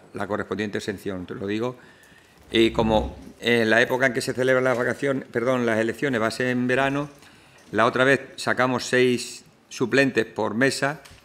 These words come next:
esta vez vamos a sacar diez, porque la otra vez hubo que ir hasta en una cuarta ocasión a algunas personas porque al sustituto le habían dado la exención, al sustituto del sustituto le habían dado la exención,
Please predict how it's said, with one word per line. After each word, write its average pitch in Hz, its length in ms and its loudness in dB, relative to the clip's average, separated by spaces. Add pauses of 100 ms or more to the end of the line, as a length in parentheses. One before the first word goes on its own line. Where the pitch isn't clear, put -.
(180)
esta 120 200 0
vez 131 120 6
vamos 135 160 4
a - 40 -2
sacar 131 440 0 (680)
diez, 120 600 2 (400)
porque 110 500 0
la 107 160 2
otra 135 240 2
vez 139 440 2 (760)
hubo 131 460 2
que 131 380 2
ir 165 260 0
hasta 131 320 2
en 135 120 0
una 170 200 2
cuarta 165 580 2
ocasión 165 540 0 (300)
a 113 80 -2
algunas 131 320 0
personas 143 440 -2
porque 117 560 -6 (300)
al 127 200 -2
sustituto 143 760 -6
le 135 160 2
habían 135 280 2
dado 135 140 4
la 131 100 4
exención, 127 560 -4 (340)
al 139 160 2
sustituto 139 500 -2
del 139 100 2
sustituto 135 520 -4
le 120 100 4
habían 139 240 2
dado 139 120 2
la 135 60 4
exención, 139 520 -2